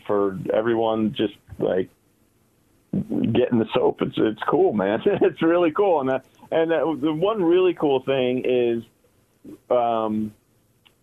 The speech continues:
you know, uh, relating with,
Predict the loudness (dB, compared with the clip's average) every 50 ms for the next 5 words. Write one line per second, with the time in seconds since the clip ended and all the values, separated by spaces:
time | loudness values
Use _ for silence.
0 | _ _ _ _ _ _ _ -2 -2 0 2 2 2 2 0 0 0 0 0 2
1 | 2 2 2 4 4 4 2 2 0 -2 -4 -6 -8 -14 -16 _ _ _ _ -2
2 | 0 2 2 4 4 4 2 2 2 2 2 2 0 0